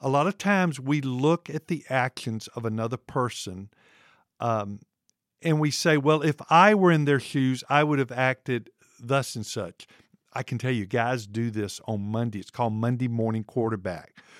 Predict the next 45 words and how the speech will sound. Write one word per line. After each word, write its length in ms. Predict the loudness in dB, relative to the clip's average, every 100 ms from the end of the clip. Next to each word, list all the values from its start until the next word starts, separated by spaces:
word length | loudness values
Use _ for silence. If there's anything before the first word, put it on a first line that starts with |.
| -16 0
When 100 | 4
we 100 | 6
look 220 | 6 4
at 80 | 0
a 40 |
football 440 | 2 0 2 2
game 380 | 2 0 0 0
and 100 | 0
we 80 | -2
say, 260 | 0 0 0 -6 0
"Oh, 280 | 8 8 8
he 140 | 6
should 180 | 2 2
have 160 | 2 2
thrown 260 | 4 4
it 140 | 4 0
to 100 | -4
the 80 | 0
guy 300 | 4 6 6
over 220 | 4 2
on 100 | 0
the 80 | 4
left 260 | 4 4
side 220 | 2 2
of 80 | 2
the 80 | 0
field. 380 | 0 4 4 2 -2
He 120 | 4 4
was 180 | 4
wide 300 | 4 6 8
open. 360 | 8 6 4 0
That's 240 | 0 0
what 100 | -2
he 40 | -2
should 200 | 0 -2
have 120 | 0
done." 280 | 0 0 -2 -8 -20 _ _ _ _
Yeah, 600 | -16 -6 -2 0 0 -4 -10 _
but 400 | -4 2 2 2 _ _ 0
if 240 | 0 0
you 380 | -4 4 8 8
were 160 | 8 4
in 260 | 2 0 0
that 200 | -2 -6
position, 560 | -6 -4 -4 -4 -6